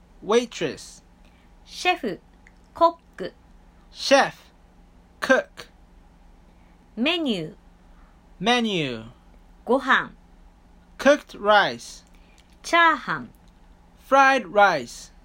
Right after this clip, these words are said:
Speaker 2: パン。
Speaker 1: Bread。
Speaker 2: 箸。
Speaker 1: Chopsticks。
Speaker 2: 茶碗。
Speaker 1: Bowl。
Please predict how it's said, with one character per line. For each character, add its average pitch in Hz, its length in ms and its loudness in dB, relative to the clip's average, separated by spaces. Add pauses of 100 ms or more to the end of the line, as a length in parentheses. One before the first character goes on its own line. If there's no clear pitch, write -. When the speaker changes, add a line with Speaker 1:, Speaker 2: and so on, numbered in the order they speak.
(680)
Speaker 2:
パ 320 220 2
ン。 185 160 -12 (580)
Speaker 1:
Bread。 196 460 2 (760)
Speaker 2:
箸。 302 540 -2 (800)
Speaker 1:
Chopsticks。 - 880 0 (720)
Speaker 2:
茶 196 260 -2
碗。 254 380 0 (680)
Speaker 1:
Bowl。 190 580 2